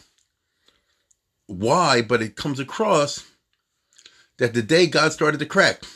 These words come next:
and give in and say, "All right, maybe I'll forgive you," that became Yom Adin. And the day he totally gave in and said, "All right, I totally forgive you,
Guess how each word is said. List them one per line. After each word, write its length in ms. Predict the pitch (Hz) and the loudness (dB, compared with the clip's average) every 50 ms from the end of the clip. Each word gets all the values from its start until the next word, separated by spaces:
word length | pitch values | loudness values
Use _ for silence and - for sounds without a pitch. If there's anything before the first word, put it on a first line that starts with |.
| - _ _ _ _ _ - | -20 _ _ _ _ _ -8
and 140 | 120 120 120 | -6 -4 -2
give 160 | 160 180 190 | 0 0 2
in 300 | 208 196 151 110 98 - _ _ _ _ _ | 2 0 0 -2 -4 -8 _ _ _ _ _
and 120 | - 120 - | -12 -8 -6
say, 120 | 160 151 | -2 0
"All 120 | 151 165 | 2 4
right, 140 | 165 156 131 | 4 2 2
maybe 240 | 120 135 143 131 135 | 0 -2 -4 -2 -4
I'll 80 | 120 120 | -4 -6
forgive 360 | - 151 139 160 175 160 139 | -6 -8 -6 -4 -4 -2 -2
you," 220 | 120 127 131 - _ _ _ _ _ _ _ _ _ _ _ _ _ _ _ _ _ _ _ _ _ - | -2 -4 -4 -8 _ _ _ _ _ _ _ _ _ _ _ _ _ _ _ _ _ _ _ _ _ -4
that 160 | 123 131 120 | -2 -2 -2
became 280 | 123 117 - 131 120 117 | -2 -2 -2 0 2 2
Yom 180 | 117 113 107 | 2 2 0
Adin. 280 | 107 98 104 95 85 - - - _ _ _ _ _ _ _ _ _ _ _ | -2 -4 -4 -6 -6 -10 -16 -20 _ _ _ _ _ _ _ _ _ _ _
And 100 | - 104 | -12 -10
the 60 | 104 101 | -6 -2
day 200 | 120 165 180 160 | 2 4 4 4
he 60 | 151 | 4
totally 380 | - 175 226 277 330 302 233 | 4 4 4 6 6 4 2
gave 280 | 170 147 165 151 143 135 | 2 2 2 2 2 0
in 280 | 139 139 139 143 139 _ _ _ _ _ _ _ _ _ _ _ _ | -2 -4 -4 -6 -10 _ _ _ _ _ _ _ _ _ _ _ _
and 140 | 120 123 - | -14 -10 -4
said, 100 | - 143 | 0 0
"All 80 | 139 135 | 2 4
right, 120 | 135 123 | 4 2
I 40 | 120 | 2
totally 300 | 120 156 151 156 151 147 | 0 -2 -4 -4 -4 -4
forgive 360 | 135 160 156 156 170 165 139 | -4 -6 0 0 0 0 0
you, 180 | 139 139 131 | -2 -4 -6